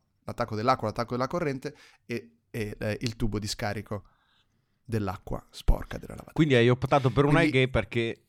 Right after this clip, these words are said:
Speaker 2: ha una minore profondità, sostanzialmente.
Speaker 1: Eh, l'hai, l'hai detta un po' semplice, ma questo è un tema complesso, Lorenzo, che stiamo affrontando, ma,
Speaker 2: <laughs>
Speaker 1: ma grazie per aver riassunto,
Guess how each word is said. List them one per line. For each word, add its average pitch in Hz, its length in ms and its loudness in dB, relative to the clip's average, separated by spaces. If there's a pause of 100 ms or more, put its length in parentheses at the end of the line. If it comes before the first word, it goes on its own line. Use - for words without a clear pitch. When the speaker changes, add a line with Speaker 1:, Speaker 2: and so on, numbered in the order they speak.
Speaker 2:
ha 104 160 -2
una 110 300 0
minore 104 340 2
profondità, 95 680 -2
sostanzialmente. - 920 -10 (1200)
Speaker 1:
Eh, 147 140 -4
l'hai, 143 360 2
l'hai 135 180 0
detta 139 240 -2
un 127 80 0
po' 127 120 -4
semplice, 117 560 -2
ma 104 100 -4
questo 117 200 -4
è - 20 -2
un 107 60 -4
tema 107 240 -2
complesso, 107 640 -6
Lorenzo, 104 400 -8 (160)
che 127 100 -2
stiamo 131 200 6
affrontando, 175 520 0
ma, 113 240 -4
Speaker 2:
<laughs> - 100 -20
Speaker 1:
ma 131 140 -4
grazie 143 440 2
per 120 120 -2
aver 120 200 0
riassunto, 117 600 -6